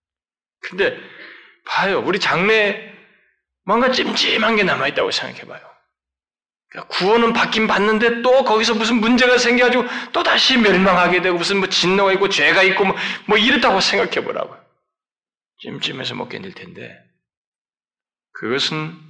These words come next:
그런 모든 내용은 그리스도를 알지 못하는 자들에게 해당되는 것으로 분명히 밝히고 있습니다. 그리스도인의 미래 상태는 그런 게 없어요. 흠이 없습니다. 죄가 없고 죄가로 말미암은 상함이 없어요.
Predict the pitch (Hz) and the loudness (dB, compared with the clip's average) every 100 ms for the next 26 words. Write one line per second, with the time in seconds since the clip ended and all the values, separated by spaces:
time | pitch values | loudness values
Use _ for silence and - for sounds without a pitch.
0 | - - 170 175 180 - - - - 196 | -14 -8 -4 -4 -6 -8 -8 -8 -8 -6
1 | 180 90 95 110 98 - - _ _ - | -4 -4 -4 -6 -8 -10 -20 _ _ -12
2 | 160 170 - 160 - - 233 220 214 - | -10 -8 -6 -6 -6 -8 -8 -8 -10 -12
3 | 185 170 175 160 165 151 147 147 147 139 | -6 -6 -4 -6 -8 -10 -8 -8 -8 -10
4 | 110 - - - - _ _ _ _ - | -10 -12 -10 -10 -12 _ _ _ _ -20
5 | - 98 98 95 - 95 - - - - | -16 -14 -12 -14 -16 -12 -12 -10 -10 -10
6 | - _ _ _ _ _ _ _ _ _ | -16 _ _ _ _ _ _ _ _ _
7 | _ - - - 127 120 110 110 110 - | _ -18 -12 -10 -8 -8 -6 -6 -6 -8
8 | 107 107 104 - 107 104 117 - - - | -12 -14 -16 -14 -14 -14 -14 -12 -12 -14
9 | _ _ _ _ _ _ _ _ _ _ | _ _ _ _ _ _ _ _ _ _
10 | - - 57 - - - - _ _ _ | -16 -14 -14 -14 -14 -14 -16 _ _ _
11 | _ _ _ _ _ - - - - - | _ _ _ _ _ -20 -16 -14 -14 -16
12 | - - - _ _ _ _ _ _ - | -20 -20 -20 _ _ _ _ _ _ -14
13 | - 120 127 120 113 117 110 110 - - | -10 -8 -6 -4 -4 -6 -8 -6 -8 -8
14 | 104 113 127 120 - - | -10 -12 -14 -18 -12 -14